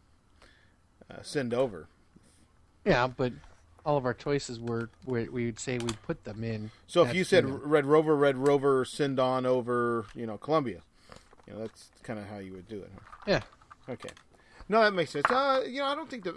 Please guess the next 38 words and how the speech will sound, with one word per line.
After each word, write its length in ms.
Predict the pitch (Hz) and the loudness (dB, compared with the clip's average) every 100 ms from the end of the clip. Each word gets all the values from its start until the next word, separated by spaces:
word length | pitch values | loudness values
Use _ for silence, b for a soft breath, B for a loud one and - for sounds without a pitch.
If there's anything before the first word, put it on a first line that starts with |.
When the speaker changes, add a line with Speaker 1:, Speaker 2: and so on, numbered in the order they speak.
| - - | -12 -16
Speaker 1:
I 40 | - | -12
don't 80 | 170 | -8
know 80 | 185 | -6
if 60 | |
it's 120 | 131 | -6
the 60 | 143 | -6
Magic 320 | 143 147 127 | -4 -4 -6
Kingdom 240 | 160 147 123 | -8 -8 -6
needs 220 | 123 110 | -8 -4
that 180 | 139 123 | -4 -4
much 240 | 113 - | -8 -8
more 340 | 127 147 160 | -6 0 0
work, 300 | 127 107 120 - | 0 -2 -6 -6
but 200 | 110 - | -10 -8
some 160 | 151 | -8
of 80 | 139 | -6
these 160 | 131 117 | -6 -4
just 280 | 131 113 - b b | -4 -6 -10 b b
fit 260 | - - - - | -8 -4 -4 -6
there 180 | 101 87 | -10 -10
better. 380 | - 71 - - - _ - _ _ _ - | -16 -18 -18 -20 -20 _ -20 _ _ _ -20
You 100 | - | -20
know, 120 | - - _ _ b b b | -20 -20 _ _ b b b
you 160 | - 160 | -6 -4
could, 260 | 196 208 170 | 6 8 8
I 60 | |
mean, 160 | 160 160 | 2 0
look 140 | 175 | 0
at 80 | 156 | 0
Disneyland. 420 | 160 180 139 113 | -2 -2 -4 -4
All 200 | 104 156 | 0 0
these 180 | 190 190 | 0 -4
things 220 | - 175 | -4 -2
that 100 | 151 | -2
we 140 | 135 139 | -2 -2
said, 280 | - 139 131 | -2 -2 0
let's 140 | 143 | -2
say, 200 | 143 127 | 0 -2